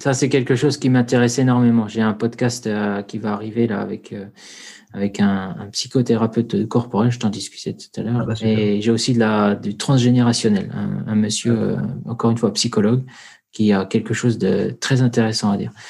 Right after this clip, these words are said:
Speaker 1: Je vais arrêter la diffusion en
Speaker 2: Ouais,
Speaker 1: direct.
Speaker 2: allez,
Speaker 1: Merci de
Speaker 2: ouais,
Speaker 1: nous avoir
Speaker 2: c'est
Speaker 1: écoutés. Et puis, euh,
Speaker 2: Merci,
Speaker 1: à
Speaker 2: ouais.
Speaker 1: bientôt, euh, Véronique, Michel. Au revoir.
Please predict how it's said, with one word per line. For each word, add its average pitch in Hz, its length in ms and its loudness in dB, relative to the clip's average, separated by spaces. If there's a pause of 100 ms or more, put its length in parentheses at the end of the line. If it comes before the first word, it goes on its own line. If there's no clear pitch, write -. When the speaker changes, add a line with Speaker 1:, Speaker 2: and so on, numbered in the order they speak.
(220)
Speaker 1:
Je - 100 0
vais 143 80 4
arrêter 160 320 2
la 165 100 2
diffusion 160 460 0
en - 20 0
Speaker 2:
Ouais, 147 60 0
Speaker 1:
direct. 170 400 2
Speaker 2:
allez, - 20 -4
Speaker 1:
Merci 160 220 2
de 160 100 2
Speaker 2:
ouais, 170 60 2
Speaker 1:
nous 156 100 0
avoir 160 200 2
Speaker 2:
c'est 156 60 2
Speaker 1:
écoutés. 160 560 0 (280)
Et 131 160 0
puis, 135 280 0
euh, 135 60 2
Speaker 2:
Merci, 143 240 0
Speaker 1:
à 190 80 2
Speaker 2:
ouais. 180 80 2
Speaker 1:
bientôt, 160 400 2
euh, 135 240 2
Véronique, 135 440 -2
Michel. 123 540 -2
Au 117 100 -6
revoir. 156 440 0